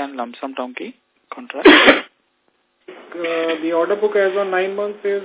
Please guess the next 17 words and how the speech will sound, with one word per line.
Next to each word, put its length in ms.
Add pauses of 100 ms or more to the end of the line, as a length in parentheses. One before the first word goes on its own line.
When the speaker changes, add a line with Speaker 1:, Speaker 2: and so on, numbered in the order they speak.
Speaker 2:
uh, 220
in 120
consultancy 760
is 80
four 220
six 180
zero 340
three 160
crores 280 (600)
and 180
in 200
turnkey 460
five 160
five 380 (580)
six 140 (100)
one 300
crores. 340